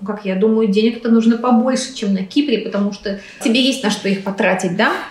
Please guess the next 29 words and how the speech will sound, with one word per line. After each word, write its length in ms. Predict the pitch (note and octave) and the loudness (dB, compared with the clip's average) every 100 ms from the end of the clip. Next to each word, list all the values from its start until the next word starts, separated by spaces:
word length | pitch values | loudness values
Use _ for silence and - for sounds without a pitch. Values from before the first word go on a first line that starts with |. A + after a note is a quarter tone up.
| - - | -10 -6
Почему 380 | - D#4 D#4 C4 | 0 4 4 6
мы 260 | A3 G3+ - - - | 4 0 -6 -12 -4
на 160 | A3 A#3 | 0 0
Кипре? 400 | F#4 F4 D4 C#4+ - - - | 0 2 2 2 0 0 2
<laughs> 360 | C#4+ D#4+ G#4 E4 | 2 2 2 0
Что 260 | - F#4 B3+ | -2 2 4
делать, 340 | C#4+ C4+ - | 4 4 2
что 200 | - A#3+ | 0 2
делать? 440 | G#3 A#3 A#3 G#3+ - | 2 4 4 2 0
Ну, 180 | D4 F#4 | 0 2
пойдем 320 | F4+ D#4 D4 | 2 2 0
в 60 | - | 0
трейл, 500 | - B3 A3+ G#3 A3 | 0 2 4 4 4
ну, 180 | E4+ - | 2 2
пойдем 340 | C4 C#4+ C4 | 2 4 2
на 140 | B3 | 0
пляже 400 | B3 A#3 A3+ G#3 | 0 2 4 4
полежим, 640 | A3 G#3+ G3+ G3+ G#3 G3 G3 | 2 2 2 4 2 2 2
да? 240 | A#3+ D#4+ F#4 - - - - _ | 2 0 -4 -10 -20 -20 -20 _
А 120 | A3 A3+ | -4 -2
тут 320 | C#4+ F4 - C4+ | 2 2 2 0
ты 60 | |
уже 260 | B3 A3+ B3 | 2 4 4
выбираешь. 1040 | A#3 G#3 A3+ A3 C4 D#4+ D#4 A#3 F#3 F#3+ | 4 4 4 4 4 2 0 0 0 0
А 20 | |
когда 180 | - A#3 | 0 0
ты 100 | B3 | 2
начинаешь 440 | B3 - A#3+ A3+ A3 | 0 0 -2 -2 0
выбирать, 680 | A#3+ A#3 A#3 C#4 G4+ - | 2 4 2 2 0 -2